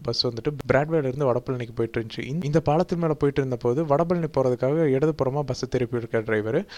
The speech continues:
அப்போது திடீர்னு கட்டுப்பாட்டை இழந்து bus வந்து தாறுமாறா ஓடி தடுப்பு சுவரை இடிச்சிட்டு கீழே விழுந்துருச்சுங்க. Bus மேல இருந்து தலைக்குப்புற விழுந்ததால பஸ்ல இருந்தவங்க அலறி அடித்து துடித்தனர். Bus மேல இருந்து விழுவதை கீழே இருந்து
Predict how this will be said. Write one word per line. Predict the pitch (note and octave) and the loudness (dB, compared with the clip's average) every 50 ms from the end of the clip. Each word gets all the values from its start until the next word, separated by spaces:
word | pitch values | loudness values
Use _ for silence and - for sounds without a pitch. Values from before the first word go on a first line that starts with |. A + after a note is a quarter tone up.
| - - - D#3+ E3 | -10 -6 -4 -4 -2
அப்போது | - - A#3 A#3+ A#3 G3 | 0 0 0 0 0 -2
திடீர்னு | C#3 C#3 D3+ D#3 G3+ A3 G#3 E3 F3 F#3 | -2 -2 -2 0 0 0 -2 -2 -4 -4
கட்டுப்பாட்டை | - C#3+ C3 - F3 E3+ - D#3+ D3+ C#3 | -4 -4 -4 -4 -2 -2 0 0 0 0
இழந்து | C3 B2+ B2+ C#3 D3 C3+ A#2 | 0 -2 -2 -2 -2 -4 0
bus | A2+ A#2+ A#2+ - - | 0 0 0 2 0
வந்து | D3+ C#3 B2+ C#3 C3+ - | 0 0 0 -2 -2 0
தாறுமாறா | B2 B2 C3 C3+ B2+ B2+ A#2+ B2+ | 0 0 0 0 0 0 0 0
ஓடி | C3+ B2+ A#2+ A#2+ A#2+ C3 C3+ | 0 0 0 0 0 0 -2
தடுப்பு | - - A#2 B2 C3 - C#3 | 0 0 0 0 -2 -4 -4
சுவரை | - C#3 B2 B2 A#2 A2+ A2+ | -2 -2 0 0 0 -2 -2
இடிச்சிட்டு | A#2 A#2+ - - - E3+ - | -4 -6 -8 -8 -8 -8 -4
கீழே | - C3 C3 C3 | -2 -2 0 0
விழுந்துருச்சுங்க. | A#2+ A2+ A2 A2 G#2+ A2 G#2+ - - - A2+ - C3 | 0 0 -2 -2 -4 -6 -8 -10 -12 -14 -10 2 4
Bus | C#3 F3 - - F#3+ | 4 4 4 2 -2
மேல | F3+ F3 F3 F3+ | -2 0 0 0
இருந்து | F3 F3+ F#3 D#3+ D3+ C#3+ | 0 -2 -2 0 0 0
தலைக்குப்புற | D#3 D3+ D#3+ D3+ - D#3+ | 0 -2 -2 0 2 4
விழுந்ததால | D#3 D3 C#3 C#3 C#3 C#3 C3+ C3+ C#3+ C#3+ B2+ | 4 4 2 2 2 2 2 2 2 2 2
பஸ்ல | A#2+ B2 - - D#3 | 2 0 0 0 0
இருந்தவங்க | D#3 D3 C#3 C#3 C#3 C#3 C3+ C#3 D3+ D3 C3 | 2 2 2 0 -2 -2 -2 0 0 0 2
அலறி | A#2+ B2 C3 C#3 C3+ C3 | 2 2 2 2 2 2
அடித்து | B2+ A#2+ C3 - - C3+ | 0 0 -2 -4 -4 -4
துடித்தனர். | - A#2+ A#2 A2+ - A#2+ A2+ A2+ A2 - B2 | -4 -4 -6 -6 -6 -4 -4 -4 -4 0 0
Bus | C3 D3 - D3 | 0 2 2 2
மேல | C#3 C3+ C#3+ D3+ D#3 | 2 2 4 4 4
இருந்து | D3+ D3+ D#3 D3+ | 2 2 2 2
விழுவதை | C#3+ C#3 D3 C#3+ C#3 C#3+ C#3+ C3+ - | 4 4 4 4 4 4 2 2 0
கீழே | C#3 C#3+ D3 | -2 0 2
இருந்து | D3 C#3+ C#3 C#3+ C#3 | 2 2 2 0 -2